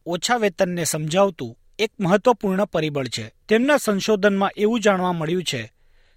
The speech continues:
કે ઓસ્ટ્રેલિયામાં છ વર્ષથી રહેતા માઇગ્રન્ટ કરતા ઓસ્ટ્રેલિયામાં જન્મેલા કામદારોએ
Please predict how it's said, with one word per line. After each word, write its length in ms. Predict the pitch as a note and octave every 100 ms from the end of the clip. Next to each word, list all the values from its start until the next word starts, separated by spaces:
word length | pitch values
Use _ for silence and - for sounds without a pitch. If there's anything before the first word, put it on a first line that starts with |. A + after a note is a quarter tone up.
| _
કે 120 | - - -
ઓસ્ટ્રેલિયામાં 760 | F3 - B3+ B3 A3+ G3 F#3
છ 180 | - -
વર્ષથી 600 | A3+ B3+ F#3 F3+ - G#3
રહેતા 340 | F3 E3 - F3
માઇગ્રન્ટ 440 | D#3+ D3+ F3 E3+
કરતા 480 | G#3 G3+ - B2 A#2 _ _ _ _ _
ઓસ્ટ્રેલિયામાં 760 | D#3 E3 - B3+ B3 A3 G3 F#3+
જન્મેલા 560 | D3 E3+ F3 F#3 F3+
કામદારોએ 760 | E3 D#3 D#3+ F#3 G#3 A3+ D#3